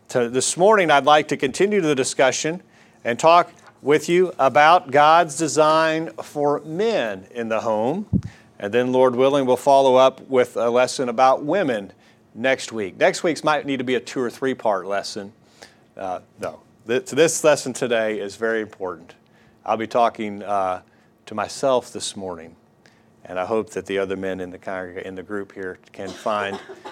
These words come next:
things in your life that you can do better, as well as we in-, look at the important role that God has given men in the home. In our society today, men are doing a very sorry job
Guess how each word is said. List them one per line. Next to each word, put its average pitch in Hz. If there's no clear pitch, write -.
things 139
in 123
your 139
life 120
that 117
you 123
can 117
do 113
better, 110
as 101
well 113
as 104
we 113
in-, 113
look 147
at 123
the 120
important 131
role 123
that 113
God 120
has 117
given 107
men 98
in 98
the 90
home. 87
In 131
our 143
society 156
today, 139
men 143
are 131
doing 135
a 123
very 123
sorry 147
job 113